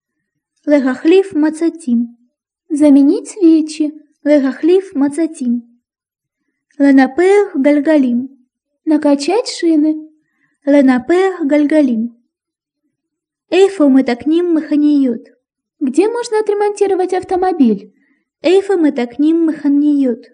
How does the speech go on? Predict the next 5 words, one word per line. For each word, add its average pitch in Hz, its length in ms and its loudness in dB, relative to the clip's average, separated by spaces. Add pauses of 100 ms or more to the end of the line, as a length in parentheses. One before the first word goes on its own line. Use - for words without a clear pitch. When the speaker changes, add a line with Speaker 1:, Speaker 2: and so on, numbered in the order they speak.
(1500)
Speaker 1:
Гайта 277 480 2
ли 320 200 4
теуна 294 640 0
без 262 220 0
манганесия. 277 960 0